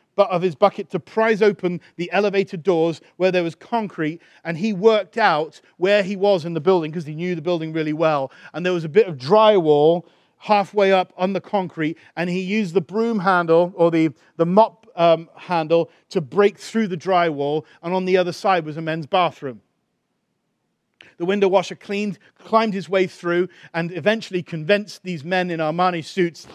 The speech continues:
to stand on the bucket and hoist themselves up through this little gap into the men's bathroom where he'd broken through the tiles. And he, they stood there and they said, "What now?" He said, "Follow me." And he took them down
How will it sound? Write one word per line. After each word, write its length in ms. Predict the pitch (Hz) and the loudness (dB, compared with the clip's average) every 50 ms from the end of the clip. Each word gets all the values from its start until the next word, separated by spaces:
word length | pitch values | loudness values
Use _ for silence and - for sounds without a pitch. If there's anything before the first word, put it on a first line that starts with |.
| - - - _ - | -20 -20 -20 _ -4
to 140 | - 180 | -4 -4
stand 360 | - - - - 214 220 220 202 | -4 0 4 6 6 6 6 2
on 60 | 190 | -2
the 60 | 175 | 0
bucket 380 | 147 185 180 175 - 190 170 _ - - - | 2 2 2 2 2 -4 -4 _ -12 -8 -6
and 140 | 175 165 135 | -6 -6 -6
hoist 540 | - - - - - 226 226 190 - - | -12 -16 -10 -2 0 0 0 0 -4 -10
themselves 440 | - 185 160 - - 185 165 165 - _ _ _ _ - | -12 -12 -10 -4 0 0 0 0 -2 _ _ _ _ 2
up 200 | 202 202 202 - | 2 2 2 0
through 240 | - - - 208 208 | -10 -8 -6 -4 -2
this 180 | 180 196 - | -2 -2 0
little 200 | 180 208 214 190 | 0 -2 -2 -2
gap 320 | 147 - 190 175 180 170 _ _ _ _ _ _ - | -2 0 0 0 0 -4 _ _ _ _ _ _ 0
into 280 | - 220 240 214 160 202 | 0 0 0 0 -2 -2
the 100 | 196 196 | -4 -2
men's 320 | 196 196 196 196 190 156 | 0 0 -2 -2 -4 -6
bathroom 440 | - - 180 180 175 - - 185 170 | -2 0 2 2 2 -2 -6 -8 -6
where 120 | 170 160 151 | -4 -4 -4
he'd 200 | 160 151 117 - | -4 -6 -6 -2
broken 320 | 180 190 202 190 202 185 | 2 2 2 0 -2 -10
through 180 | - - 190 180 | -8 -6 -8 -8
the 80 | 165 | -8
tiles. 580 | - - - 160 143 139 139 147 151 - - - _ _ _ _ _ _ _ _ _ _ _ _ _ _ _ _ _ _ _ _ _ _ _ _ _ _ _ _ _ - | -10 -6 -4 -2 -2 -2 -2 -4 -6 -8 -14 -20 _ _ _ _ _ _ _ _ _ _ _ _ _ _ _ _ _ _ _ _ _ _ _ _ _ _ _ _ _ -10
And 140 | 170 175 170 | -8 -6 -6
he, 60 | 160 | -4
they 160 | 160 175 180 | -2 -2 -2
stood 360 | 175 - - - 240 226 165 | -2 -4 -2 0 0 0 2
there 180 | 160 175 165 165 | 2 2 2 2
and 80 | 165 165 | 0 -2
they 60 | 135 | -6
said, 140 | 151 165 151 | -10 -4 2
"What 200 | 180 196 190 180 | 2 2 2 2
now?" 280 | 175 170 156 131 - _ _ _ _ - | -2 -2 -2 -2 -6 _ _ _ _ -8
He 140 | 156 151 | -8 -6
said, 180 | 135 - 180 143 | -4 -4 -4 -4
"Follow 340 | - - - 220 214 208 202 | -4 0 2 2 2 2 0
me." 260 | 196 185 170 151 135 | -2 -2 -4 -6 -6
And 100 | 135 139 | -8 -8
he 160 | 165 165 160 | -10 -10 -10
took 260 | 135 - - 240 190 | -10 -6 -6 -6 -6
them 100 | 185 165 | -6 -6
down 260 | 160 190 185 180 170 | -2 -2 -2 -2 -4